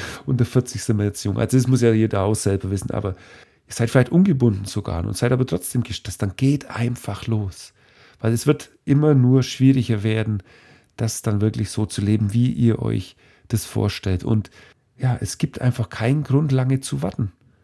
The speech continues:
Es gibt überhaupt keinen Grund zu warten. Es geht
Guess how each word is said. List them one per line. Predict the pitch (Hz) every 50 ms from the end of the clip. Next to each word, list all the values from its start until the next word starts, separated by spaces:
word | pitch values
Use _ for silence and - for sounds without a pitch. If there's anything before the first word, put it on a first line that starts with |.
| _ _ _
Es | _ - -
gibt | - 190 - - 180
überhaupt | 156 147 131 143 156 -
keinen | - - 160 160 156
Grund | 139 - 156 151 139
zu | - - 139
warten. | 160 160 - 135 127
Es | 120 - - -
geht | - 143 139 143 135 -